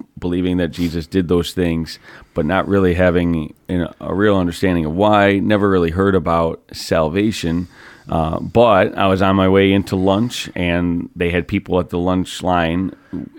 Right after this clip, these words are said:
uh, asking me to fill out a survey. And this survey had a bunch of questions. It was actually a, a Christian group on campus, and it, one of the questions was, "Would you be interested in being, in being involved in a Bible study?" And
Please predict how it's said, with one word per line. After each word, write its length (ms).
uh, 40
asking 500
me 120
to 60
fill 200
out 100
a 40
survey. 680
And 300
this 200
survey 380
had 140
a 60
bunch 240
of 80
questions. 560
It 80
was 100
actually 380
a, 220
a 40
Christian 420
group 220
on 160
campus, 540
and 500
it, 420
one 300
of 60
the 80
questions 360
was, 240
"Would 160
you 140
be 240
interested 320
in 220
being, 320
in 380
being 180
involved 360
in 60
a 60
Bible 320
study?" 440
And 680